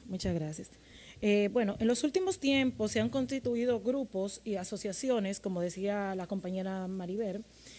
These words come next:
eh, en o-, en ocasiones secretas e informales, las cuales no se permiten identificar, eh, con as-,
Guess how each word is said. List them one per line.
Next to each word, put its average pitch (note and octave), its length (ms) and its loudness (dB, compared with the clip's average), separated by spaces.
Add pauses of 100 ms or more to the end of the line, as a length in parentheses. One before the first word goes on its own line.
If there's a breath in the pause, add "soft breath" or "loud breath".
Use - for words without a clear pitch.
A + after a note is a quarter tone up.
(180 loud breath)
eh, G3+ 260 4
en B3 140 6
o-, A#3+ 160 2 (100)
en B3+ 120 8
ocasiones D4 580 4
secretas D4 760 4
e A3+ 80 4
informales, F#3 920 0 (440 soft breath)
las G3+ 160 6
cuales B3+ 240 6
no C4 120 4
se B3+ 120 4
permiten A#3 460 2
identificar, A3 840 0 (380 soft breath)
eh, G3 160 2
con A3 200 0
as-, G#3+ 220 -2